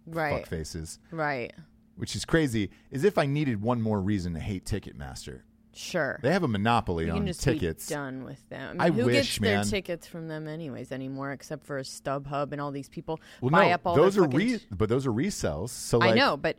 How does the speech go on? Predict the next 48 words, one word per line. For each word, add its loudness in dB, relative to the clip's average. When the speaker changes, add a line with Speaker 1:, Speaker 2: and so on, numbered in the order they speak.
Speaker 1:
directly, 0
you -4
can -2
hardly -4
even -6
get -4
a -8
ticket -10
directly -8
from -12
Ticketmaster -14
anymore. -10
Speaker 2:
No, 4
dude. -4
Uh, -2
and, -2
Speaker 1:
So, 2
Speaker 2:
like, -8
the 2
big 8
Speaker 1:
they're 4
Speaker 2:
concerts 4
are 2
Speaker 1:
just -2
Speaker 2:
sold 4
out 6
in, -2
like, 0
four 0
minutes, -2
and 0
you 2
get, -2
like, -4
a -6
spinning -2
wheel. -4
Look, -4
we've -2
had, 0
we -8
had -12
Benny -2
the -2
Ticket -6
Guru -2
on, -6
uh, -12